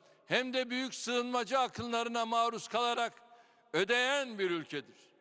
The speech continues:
Düşünebiliyor musunuz? Şu an itibariyle Türkiye dört milyon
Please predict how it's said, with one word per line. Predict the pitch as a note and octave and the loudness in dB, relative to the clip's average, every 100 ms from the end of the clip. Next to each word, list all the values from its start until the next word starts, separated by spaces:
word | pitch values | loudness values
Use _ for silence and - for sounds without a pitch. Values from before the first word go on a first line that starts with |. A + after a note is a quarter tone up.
| _ _ _ _ _ _ _ _ _ _ | _ _ _ _ _ _ _ _ _ _
Düşünebiliyor | B2 - F#3+ G3 G3 B3+ | -14 -8 -6 -4 0 -2
musunuz? | A3 D3 B2+ - _ _ _ _ _ _ | -2 -10 -16 -20 _ _ _ _ _ _
Şu | - - G3+ | -12 0 2
an | F#3+ | 2
itibariyle | F3+ F3 F3 E3+ E3 D#3 D#3 E3+ A#3+ A3+ - - _ _ | -4 -8 -4 0 0 0 0 0 0 -4 -12 -20 _ _
Türkiye | - C4+ B3 - E3+ G3 C4 C4 - - - _ _ - | -4 -2 -2 0 2 4 2 -2 -8 -20 -20 _ _ 2
dört | G#3+ C#4 - - | 4 4 2 -6
milyon | F3 G3 F#3+ F#3 A#3 A#3 G#3 D3 | -4 -2 0 2 4 4 0 -8